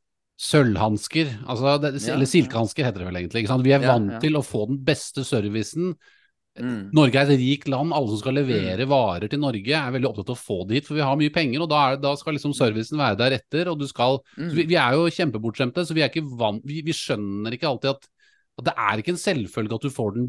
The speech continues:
Speaker 1: beste burgeren, eller den beste bilen,
Speaker 2: Mm.
Speaker 1: eller den beste oppfølgen hos en lege, eller alt mulig sånt.
Speaker 2: Mm.
Speaker 1: Sånn er det ikke i andre land, men vi er jo så
Speaker 2: Mm.
Speaker 1: vant til det, ikke sant? Så,
Speaker 2: Ja.
Speaker 1: så det, det kan selvfølgelig, så vi er vant til
Speaker 2: Mm.
Speaker 1: bare å si ifra når noe er feil, og ikke,
Speaker 2: Mm, mm.
Speaker 1: eller bruke tid på å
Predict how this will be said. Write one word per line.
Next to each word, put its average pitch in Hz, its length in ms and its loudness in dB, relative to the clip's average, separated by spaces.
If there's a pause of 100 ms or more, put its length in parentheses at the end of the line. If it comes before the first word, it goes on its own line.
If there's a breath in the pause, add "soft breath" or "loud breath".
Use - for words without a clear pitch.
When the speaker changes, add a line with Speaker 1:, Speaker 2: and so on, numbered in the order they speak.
Speaker 1:
beste - 400 -4
burgeren, 101 420 -2
eller 113 160 2
den 127 140 0
beste - 420 -2
bilen, 95 360 -6
Speaker 2:
Mm. - 40 0
Speaker 1:
eller 113 160 -2
den 127 80 -8
beste - 460 -6
oppfølgen 110 560 -2
hos 117 160 -2
en 127 100 2
lege, 113 320 2
eller 120 120 0
alt 120 120 -2
mulig 131 140 -2
sånt. 127 80 -6
Speaker 2:
Mm. 170 160 0
Speaker 1:
Sånn - 40 -4
er 90 240 0
det 110 100 -4
ikke 175 80 2
i 165 40 4
andre 156 140 4
land, 190 220 4
men 160 140 2
vi 139 140 2
er 127 220 2
jo 185 160 2
så 190 120 2
Speaker 2:
Mm. 151 40 2
Speaker 1:
vant 117 220 0
til 143 120 -2
det, 185 140 -2
ikke 156 100 -6
sant? 175 160 -6
Så, 151 160 -4 (240 soft breath)
Speaker 2:
Ja. 107 140 2
Speaker 1:
så - 100 -6
det, 160 220 6
det 135 120 6
kan 170 120 4
selvfølgelig, 143 540 2 (200 soft breath)
så 160 60 -2
vi 160 80 6
er 175 80 6
vant 120 240 0
til 170 80 -2
Speaker 2:
Mm. 160 40 -2
Speaker 1:
bare 123 240 2
å 143 100 0
si 131 360 -8
ifra 139 240 -2
når 151 160 0
noe 131 220 4
er 139 40 4
feil, 165 580 0 (140)
og 143 140 -2
ikke, 170 560 0
Speaker 2:
Mm, - 0 -
mm. 165 300 0
Speaker 1:
eller 135 160 2
bruke 143 300 2
tid 117 260 -4
på 147 100 -2
å 143 300 4